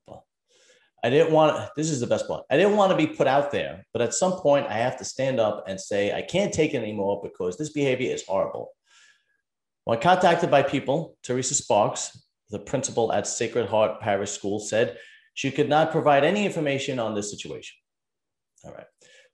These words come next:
"We cannot discuss the status of circumstances of any," What do you, what do you expect? I mean, what, what, what do you think? She was gonna sit down with People magazine and talk about how they threw the kids out? Of course, she's not gonna say anything.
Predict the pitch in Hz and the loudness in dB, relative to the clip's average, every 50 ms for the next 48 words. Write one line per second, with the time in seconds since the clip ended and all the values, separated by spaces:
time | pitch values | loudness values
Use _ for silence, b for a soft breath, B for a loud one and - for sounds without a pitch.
0 | _ - 98 - 139 151 156 160 160 147 - - - 143 139 - 127 - - 139 | _ -10 -4 0 2 4 4 4 2 -2 0 2 2 2 2 0 -4 -2 0 2
1 | 135 135 127 127 123 - - 131 120 - 113 110 - - 113 101 - - 95 104 | 2 2 2 -2 -4 -4 -4 -4 -4 -4 -4 -6 -4 -4 -6 -6 -6 -6 -4 -2
2 | 101 101 101 117 139 135 143 135 139 - 127 110 - - - - - - - - | -2 -2 -2 -2 -4 -4 -4 -6 -6 -6 -6 -8 -8 -12 -16 -18 -18 -20 -20 -18
3 | - 101 98 101 98 87 82 98 95 - _ - - 98 95 - - - 147 - | -16 -14 -12 -12 -12 -12 -12 -12 -14 -14 _ -16 -14 -14 -14 -14 -14 -14 -16 -16
4 | - - - - - 76 - - - - 104 98 95 - 107 - - 101 101 98 | -16 -18 -18 -16 -14 -12 -12 -10 -6 -4 -4 -4 -4 -4 -8 -6 -4 -4 -2 -2
5 | 104 - 117 107 92 - 110 95 95 101 95 101 101 104 101 101 107 107 98 104 | -4 -4 -6 -8 -6 -4 -4 -2 -2 -2 -2 -2 0 -2 -2 -2 -2 -4 -6 -4
6 | - - 127 120 135 127 123 - - - _ - - - - - - - - - | -4 -6 -6 -4 -4 -4 -6 -6 -8 -12 _ -10 -8 -8 -8 -10 -14 -18 -18 -20
7 | - - - - - - 55 50 - - - - | -20 -20 -20 -18 -16 -16 -16 -16 -16 -18 -20 -20